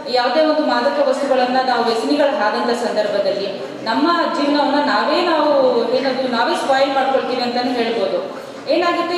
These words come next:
ಇವಾಗ ಹುಡುಗರಾಗಿರ್ಬೋದು, ಹುಡುಗಿಯರಾಗಿರ್ಬೋದು, ಯಾರೋ ಒಬ್ರು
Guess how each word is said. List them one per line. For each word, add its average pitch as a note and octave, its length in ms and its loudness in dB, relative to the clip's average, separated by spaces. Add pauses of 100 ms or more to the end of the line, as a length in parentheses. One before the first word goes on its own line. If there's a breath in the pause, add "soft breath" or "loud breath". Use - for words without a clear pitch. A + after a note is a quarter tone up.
ಇವಾಗ D4+ 200 2
ಹುಡುಗರಾಗಿರ್ಬೋದು, D4 840 2
ಹುಡುಗಿಯರಾಗಿರ್ಬೋದು, A3+ 920 0
ಯಾರೋ D4 300 2
ಒಬ್ರು - 180 -2